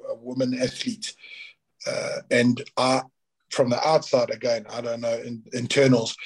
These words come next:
but it looked like she was, there was, she was hyped up too much, and it was just the, the moments were too big for her.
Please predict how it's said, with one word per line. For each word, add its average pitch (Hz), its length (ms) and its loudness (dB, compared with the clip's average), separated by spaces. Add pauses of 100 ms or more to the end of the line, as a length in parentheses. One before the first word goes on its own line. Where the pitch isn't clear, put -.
(140)
but 165 120 6
it 151 120 0
looked 180 280 2
like 131 240 -2
she - 260 -8
was, 120 640 -6 (960)
there 139 140 2
was, 131 200 0 (300)
she - 160 -2
was 135 180 2
hyped - 380 0
up - 220 2
too - 180 -4
much, 160 520 -2
and 131 120 -4
it 123 60 -6
was 123 100 -10
just - 400 -10
the, 131 240 -4
the 131 80 2
moments 131 540 4
were 131 80 -2
too 135 240 -6
big 131 240 -4
for 120 160 0
her. 104 160 -10